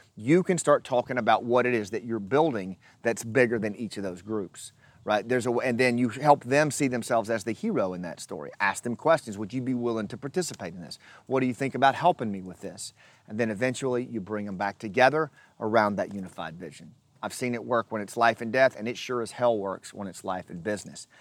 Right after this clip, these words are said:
So think about, think about ways to bridge, right, when that infighting's happening. Don't just accept it for what it is. And if you do that, your people will feel psychologically safe, they'll feel connected, and they'll mobilize under that shared vision.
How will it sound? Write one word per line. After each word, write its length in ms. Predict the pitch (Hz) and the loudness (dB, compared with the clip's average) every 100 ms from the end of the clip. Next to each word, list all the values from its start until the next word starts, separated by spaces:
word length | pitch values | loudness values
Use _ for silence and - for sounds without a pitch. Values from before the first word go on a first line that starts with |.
| - | -16
So 120 | - 135 | -6 -4
think 280 | - 185 | 2 2
about, 320 | 233 214 185 - _ _ _ _ | 6 8 6 4 _ _ _ _
think 240 | - 214 247 | 0 2 6
about 280 | 220 202 | 8 8
ways 320 | 160 165 160 - | 8 4 4 2
to 120 | 131 | -6
bridge, 760 | 107 120 135 127 95 95 - - _ _ - | -4 2 6 6 4 -4 -14 -20 _ _ -2
right, 260 | 110 110 | 0 0
when 200 | 131 120 | -2 0
that 160 | 123 120 | 2 2
infighting's 580 | 139 131 120 113 98 95 | 0 -2 2 2 2 -2
happening. 380 | 107 90 90 92 | -2 -2 -6 -2
Don't 240 | 131 190 | 0 0
just 160 | 226 - | -6 -6
accept 380 | 196 135 117 123 | -4 0 0 -2
it 100 | 110 | -6
for 80 | |
what 220 | 113 110 104 | -2 -2 -2
it 100 | 113 | -4
is. 220 | 135 95 | -4 -4
And 180 | 135 160 | -4 -2
if 120 | 180 | -2
you 80 | 175 | -2
do 180 | 208 247 | 0 2
that, 220 | 101 - _ - - | 0 -4 _ -20 -12
your 80 | 117 | 0
people 280 | 147 151 | 0 2
will 80 | 139 | -2
feel 180 | 120 127 | -2 -2
psychologically 760 | - 123 120 117 113 110 - 104 | 2 2 2 0 0 -2 -10 -6
safe, 440 | - 165 190 _ _ _ - | 0 0 -2 _ _ _ -12
they'll 140 | 101 | -10
feel 180 | - 117 | -6 -8
connected, 560 | - 113 127 - 151 - _ _ _ | -4 0 0 -2 -8 -8 _ _ _
and 120 | 117 101 | -8 -2
they'll 140 | 107 | 0
mobilize 600 | 110 131 120 110 98 98 | 4 4 4 0 0 -2
under 180 | 101 107 | -8 -8
that 160 | 101 98 | -8 -8
shared 240 | 107 98 | -8 -8
vision. 300 | 90 85 67 | -8 -14 -16